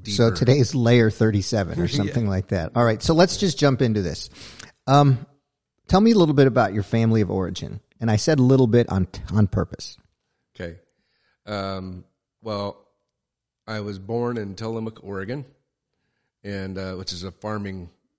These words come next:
Speaker 2: community.
Speaker 1: Mm-hmm.
Speaker 2: And, um, uh, I never knew my, my real father. Uh, never met him. So it was like my mom got pregnant when she was fourteen and had me at fifteen.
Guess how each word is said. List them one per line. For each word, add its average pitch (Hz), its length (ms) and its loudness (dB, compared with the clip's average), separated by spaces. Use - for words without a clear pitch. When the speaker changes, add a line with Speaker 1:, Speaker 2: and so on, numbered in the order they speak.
Speaker 2:
community. 92 600 -12
Speaker 1:
Mm-hmm. 110 220 -2
Speaker 2:
And, 92 460 -10
um, 90 340 -14
uh, 101 160 -10
I 110 60 -8
never 110 300 -6
knew 120 240 -4
my, 104 320 -6
my 98 180 -18
real 98 220 -10
father. 87 480 -12
Uh, 92 200 -16
never 95 200 -12
met 101 200 -10
him. 104 200 -10
So 101 360 -10
it 87 60 -12
was 95 220 -12
like 98 340 -16
my 98 240 -12
mom 107 240 -8
got 101 240 -12
pregnant 104 300 -8
when 98 100 -10
she - 100 -14
was 98 160 -12
fourteen 107 680 -10
and 95 240 -12
had 98 260 -10
me 95 140 -14
at 87 120 -18
fifteen. 107 760 -12